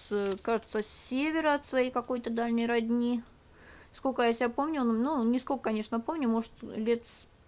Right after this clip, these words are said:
трёх он у меня или с четырёх, он висел в разное время на разных стенках. В общем, тут у меня обезьянки, про портрет я уже как-то говорила. В основном обезьянки.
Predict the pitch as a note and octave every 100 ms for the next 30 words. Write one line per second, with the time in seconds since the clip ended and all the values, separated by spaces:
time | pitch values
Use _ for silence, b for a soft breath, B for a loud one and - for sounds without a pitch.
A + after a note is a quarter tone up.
0 | - A#3 A3+ C#4 D#4+ A#3 G#3+ G#3 G#3 G3
1 | G3 - - A3+ G#3+ A3 C#4 - G#3+ A#3
2 | G3+ G3+ - A#3 B3+ A#3 A3+ B B B
3 | B G#3+ A3+ A3 A3 G#3+ A#3+ C4 A3+ G#3+
4 | G#3+ A3 - A3 G3+ G3 G3 - B B
5 | B B B - A3 A#3 B3 A#3 - A#3
6 | A3 A3 G#3 G#3 G#3 A3 A#3 A#3 A3+ A3
7 | A3 A3 A#3 A3+ C4 D4+ E4 D4 B3 A#3+
8 | A#3 - A#3 A3 G#3+ G3+ G3+ G#3 - G3+
9 | G#3 A3 A#3 D#4 E4 D#4+ D#4 B B B
10 | B B - - B B B B B -
11 | A#3 A#3 B3+ B3 D4+ C#4+ B3+ B3+ A#3 A#3+
12 | A3+ G3+ F#3 - F#3